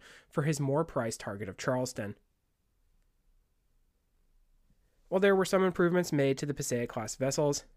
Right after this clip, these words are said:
including improved armor and a minesweeping apparatus, ultimately, these would not be enough, as we will soon see in a future episode. So,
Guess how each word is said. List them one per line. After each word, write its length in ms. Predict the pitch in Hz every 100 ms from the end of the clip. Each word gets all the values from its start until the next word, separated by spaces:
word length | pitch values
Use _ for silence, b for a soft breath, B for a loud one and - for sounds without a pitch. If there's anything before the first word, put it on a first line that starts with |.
| - -
including 440 | 165 180 175 165
improved 340 | 143 143 117
armor 460 | - 151 160 160 151 _ _ - -
and 120 | 151
a 40 |
minesweeping 640 | 135 127 135 - 135 127 120
apparatus, 600 | 113 113 123 135 127 - _ _ _ _ _ 131
ultimately, 600 | 135 156 151 151 160 160 b b
these 160 | - 180
would 80 | 175
not 220 | 143 139
be 80 | 165
enough, 360 | 131 113 - _ _ _ _ _ 147
as 100 | 143
we 80 |
will 80 | 139
soon 260 | 131 139 160
see 320 | 123 104 95 _
in 80 | -
a 60 | 117
future 420 | - 107 98 90
episode. 540 | 113 123 120 104 95 - _ _ _ _ _ _ _ _
So, 400 | - 113 127